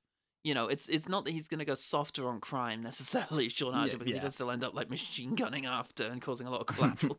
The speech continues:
Speaker 2: <laughs>
Speaker 1: damage in order to try and get
Speaker 2: Yeah.
Speaker 1: the big bad guy. So ultimately, the final sequence, you know,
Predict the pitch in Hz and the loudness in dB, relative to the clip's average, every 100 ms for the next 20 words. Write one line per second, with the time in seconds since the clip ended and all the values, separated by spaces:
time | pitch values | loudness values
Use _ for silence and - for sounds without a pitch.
0 | - - 143 127 117 110 113 120 117 120 | -4 -2 -2 -2 -4 -6 -6 -6 -6 -6
1 | 120 113 123 120 - 113 113 - 120 131 | -6 -2 0 2 0 -4 -6 -2 -4 -4
2 | - 95 101 _ _ _ _ - 190 180 | -6 -6 -8 _ _ _ _ 4 4 6
3 | 202 214 175 - 131 120 - _ 175 165 | 2 0 -4 -2 -2 -4 -10 _ -2 0
4 | 214 208 220 165 165 - 120 - - - | -2 0 -2 -2 -2 -2 -4 -4 -8 -10
5 | _ _ - 165 123 98 | _ _ -6 -4 -4 -8